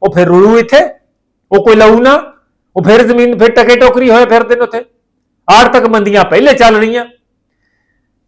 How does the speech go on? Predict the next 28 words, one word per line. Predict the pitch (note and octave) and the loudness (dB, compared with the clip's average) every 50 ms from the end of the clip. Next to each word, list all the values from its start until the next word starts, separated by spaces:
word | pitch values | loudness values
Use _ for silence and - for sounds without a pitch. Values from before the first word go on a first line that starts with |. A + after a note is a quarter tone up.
| _ - | _ -2
ਇਹ | A3 C4 D4 | 0 0 2
ਜਨਾਬ | C#4+ C4+ C4 B3+ C4+ D4+ C#4+ C4+ | 0 0 0 2 2 2 0 0
ਦੇਖੋ | A#3 C4 C4+ C4+ C4+ D4 C#4 - | 0 0 0 2 2 0 0 0
ਪ-, | G3+ A#3 A3+ | -2 -4 -4
ਤੇ | - - A#3+ B3 | 0 0 2 2
ਪ੍ਰੈਫਰੈਂਸ | A#3+ A#3+ - - - A#3 A#3 A#3 A#3 - D4+ D#4+ D#4 - B3+ | 2 0 -4 -4 -2 0 2 2 2 2 2 2 0 -2 -4
ਕੀ | - C4+ C4 A#3+ | -6 -2 0 2
ਹੈਗੀ | A3 G#3 E3+ E3 D#3 C#3 | 2 2 0 0 -4 -6
ਹੈ, | B2 A2 - _ _ _ _ _ _ _ _ _ _ _ _ _ _ _ _ | -8 -8 -12 _ _ _ _ _ _ _ _ _ _ _ _ _ _ _ _
ਤਰਜੀਹ | - B3+ B3 G3+ F#3+ B3+ D4+ F#4 F#4 | 0 0 0 0 0 0 0 0 0
ਕੀ | D#4 D#4 E4 | 0 0 2
ਹੈਗੀ? | C#4 A#3+ G#3 G3 G3 F3+ | 2 2 2 0 0 0
ਤਰਜੀਹ | F#3 A#3 A3+ G#3+ F3+ G#3 B3+ C#4 C4+ | 0 0 0 0 -2 -2 0 2 2
ਹੈ | C#4 | 2
ਜਿੱਥੋਂ | D#4+ E4+ - - - D4 | 2 0 -2 -2 -2 -2
ਵੋਟ | B3+ B3 A#3+ B3+ C4 B3+ | 2 2 4 4 4 2
ਲੈਣਾ | B3 B3+ B3 A#3+ A#3+ A#3 | 2 2 2 2 2 0
ਜਾ | A#3 G#3+ A3 G#3 G3+ F3+ | 2 2 2 4 4 2
ਕੇ, | E3+ F3+ D#3+ B2+ A#2+ - _ _ _ _ _ _ _ _ _ _ _ _ _ _ _ _ _ _ _ _ _ _ _ - | 0 -2 -6 -6 -8 -12 _ _ _ _ _ _ _ _ _ _ _ _ _ _ _ _ _ _ _ _ _ _ _ -2
ਤਰਜੀਹ | G#3 G#3 G3 E3 F#3+ B3 C4+ C4+ | 0 0 0 0 -2 0 2 2
ਹੈਗੀ | A#3 A3 G#3+ G#3+ A#3+ C#4 | 4 4 4 2 2 2
ਇਹਨਾਂ | C#4 C4+ C4+ C4+ | 2 2 0 0
ਦੀ | C4+ C4+ | 0 2
ਉਹ | B3+ C4 D4 D4 | 2 4 4 2
ਸਟੇਟਾਂ | B3+ - A3+ A3+ - - D#4 E4 | 2 0 -2 0 2 2 2 2
ਜਿੱਥੋਂ | E4+ - - C#4 | 0 0 0 -2
ਵੋਟ | C4+ A#3 A#3+ A#3+ B3+ B3+ B3 | 0 2 2 2 2 2 0
ਲੈਣਾ। | C4 B3+ A#3+ A#3 A#3 G#3+ E3+ C3 | 0 0 0 0 0 -2 -2 -2